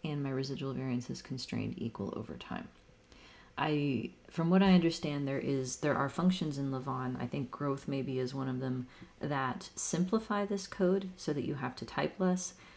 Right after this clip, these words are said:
But when I teach, I don't use those shortcuts because I'm trying to be as transparent as possible about how the model is set up, what's being estimated, and what's not being estimated.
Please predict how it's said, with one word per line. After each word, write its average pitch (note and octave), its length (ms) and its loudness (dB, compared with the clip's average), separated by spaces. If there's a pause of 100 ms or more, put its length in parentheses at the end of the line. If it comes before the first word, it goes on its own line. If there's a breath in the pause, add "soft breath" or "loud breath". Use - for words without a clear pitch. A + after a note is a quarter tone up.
(120 loud breath)
But C#3+ 160 2
when D3+ 140 0
I C#3 140 0
teach, - 520 -4
I D3+ 120 -2
don't C#3+ 280 0
use D3 320 0
those C3 220 -2
shortcuts - 560 -4
because - 320 -8
I'm C3 120 0
trying B2+ 300 -2
to - 80 -10
be C3 160 -4
as B2 120 -4
transparent - 680 -4
as - 120 -8
possible E3+ 560 -2
about B2+ 260 -4
how C3+ 220 -4
the C3+ 100 -4
model B2+ 360 -2
is C3+ 120 -6
set C#3 240 -4
up, C3 280 -4
what's C#3+ 260 -2
being B2+ 300 -2
estimated, F3 600 0
and C#3+ 100 -4
what's C3+ 220 -6
not C3 240 -8
being - 220 -8
estimated. - 540 -10